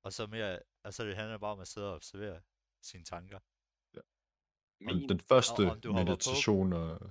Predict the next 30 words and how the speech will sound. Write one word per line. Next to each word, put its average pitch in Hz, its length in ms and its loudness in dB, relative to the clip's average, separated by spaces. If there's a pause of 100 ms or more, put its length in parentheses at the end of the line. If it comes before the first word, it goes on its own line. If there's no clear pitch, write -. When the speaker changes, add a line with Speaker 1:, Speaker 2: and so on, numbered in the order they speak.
Speaker 1:
hopper 113 320 -4
Speaker 2:
starten 107 280 8
Speaker 1:
på - 20 10
Speaker 2:
er 92 40 8
det 95 100 6
Speaker 1:
dem, - 100 4
Speaker 2:
super 113 140 2
Speaker 1:
eller 95 80 4
Speaker 2:
svært. - 380 0 (200)
Speaker 1:
Ja. 101 180 -2 (540)
Og - 140 -20 (240)
i 120 80 -10
starten 156 300 4
vil 117 80 -2
du 104 80 -8
bare 113 200 0
flyve 151 280 -10
med 110 160 -6
dem, 117 160 -20 (480)
og 101 120 -6
så 123 120 -2
kører 131 200 0
du 120 80 -6
bare 104 180 0
derud. 104 260 -6
Du, - 120 -16 (100)
du, 127 120 -16
du. 123 40 -20 (320)
Men 107 120 -6
så, 113 240 2